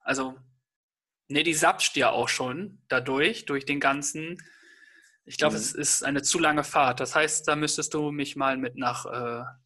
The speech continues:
Speaker 1: müsstest du mich in Detmold mal besuchen kommen. <laughs>
Speaker 2: Ja, dem, das, äh, kann man sicherlich mal machen. Es klingt auf jeden Fall sehr lecker, muss ich sagen. Also,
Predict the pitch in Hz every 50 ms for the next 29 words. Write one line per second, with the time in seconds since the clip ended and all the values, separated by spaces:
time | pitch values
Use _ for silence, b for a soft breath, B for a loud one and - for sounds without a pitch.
0 | _ _ _ _ - - - 147 135 - - - - - 139 131 - 131 127 123
1 | 123 - 131 135 127 123 123 120 120 120 127 120 - - 120 - - - - -
2 | - - _ _ _ - - - - - - - - - - - - _ _ _
3 | _ _ _ _ _ _ _ _ _ _ _ _ _ - - - - - - _
4 | _ - - - - - - - - - _ 131 147 139 139 143 123 131 139 135
5 | 131 120 - _ _ _ _ _ _ _ _ _ _ _ _ _ _ _ _ _
6 | - 107 - - - 110 110 - - 113 110 110 104 110 113 110 104 - 104 92
7 | 95 92 90 90 131 139 139 - _ _ B B B B B B B B - 165
8 | 202 285 233 214 226 220 285 311 269 262 294 330 349 - - 139 117 110 107 113
9 | 107 - - 98 87 - - - 92 90 90 92 90 92 92 -